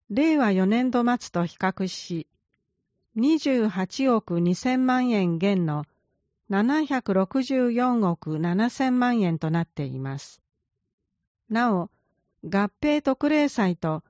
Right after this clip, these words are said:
臨時財政対策債は、地方交付税として後年度に補填されるため、それらを除く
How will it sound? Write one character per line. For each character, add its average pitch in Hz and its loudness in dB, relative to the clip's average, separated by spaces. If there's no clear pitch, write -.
臨 254 0
時 277 -2
財 220 0
政 262 -2
対 240 2
策 240 -4
債 175 -2
は、 156 -4
地 214 -4
方 302 0
交 277 6
付 294 -2
税 214 0
と 190 -2
し - -16
て 170 -6
後 262 -2
年 294 0
度 208 -2
に 160 -2
補 185 -2
填 214 -2
さ 202 -4
れ 185 -2
る 180 -6
た 175 -6
め、 165 -4
そ - -6
れ 302 0
ら 285 2
を 214 2
除 185 -2
く 190 -6